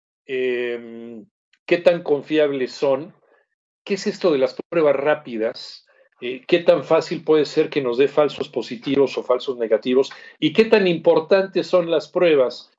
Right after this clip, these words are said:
para tener un control adecuado y poder controlar de una manera adecuada una pandemia?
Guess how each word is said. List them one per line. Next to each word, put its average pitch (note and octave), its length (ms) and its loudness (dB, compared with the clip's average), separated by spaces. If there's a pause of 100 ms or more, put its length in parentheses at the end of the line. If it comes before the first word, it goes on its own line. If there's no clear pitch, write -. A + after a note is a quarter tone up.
para B2+ 240 2
tener D3+ 260 -2
un E3 120 -6
control D3 480 0
adecuado B2+ 680 0
y C3 80 -12
poder B2+ 300 0
controlar C3 600 0
de C3 80 -2
una C3+ 120 -4
manera B2 300 0
adecuada A#2 560 -2
una A#2+ 260 -14
pandemia? C#3 480 -4